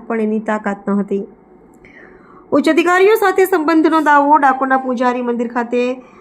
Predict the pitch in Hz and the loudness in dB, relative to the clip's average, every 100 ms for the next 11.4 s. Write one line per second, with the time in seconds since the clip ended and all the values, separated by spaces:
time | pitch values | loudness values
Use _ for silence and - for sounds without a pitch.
0 | - - 254 277 339 381 381 339 359 359 | -20 -2 2 4 4 2 4 4 2 2
1 | 294 285 285 285 269 254 247 247 247 240 | -2 0 -2 -4 -2 -2 0 -2 -2 -2
2 | 240 240 233 233 240 233 226 226 226 226 | -2 0 0 0 -2 -2 -2 -2 -2 -2
3 | 233 220 214 220 233 226 220 214 220 220 | -2 -2 -2 -2 -2 0 -2 0 -2 0
4 | 220 226 220 247 233 214 208 214 208 208 | 0 -2 -4 -4 0 2 0 0 0 0
5 | 196 202 202 202 269 403 - _ - - | 0 2 0 -2 -8 -8 -14 _ -20 -20
6 | - - 247 277 285 359 359 370 339 311 | -20 -4 0 0 2 2 4 2 2 0
7 | 311 311 311 285 269 269 254 233 240 247 | 0 0 0 0 -2 0 -2 -2 -2 -2
8 | 254 233 233 233 233 226 240 240 226 226 | 0 0 0 -2 0 2 2 0 -2 -6
9 | 220 226 220 214 208 262 269 262 262 262 | -6 -4 0 0 0 -4 -6 -4 -2 -2
10 | 262 262 240 233 220 214 226 220 214 214 | -2 -4 -4 -2 -2 0 0 0 -2 -4
11 | 220 214 214 285 | -4 -2 -4 -4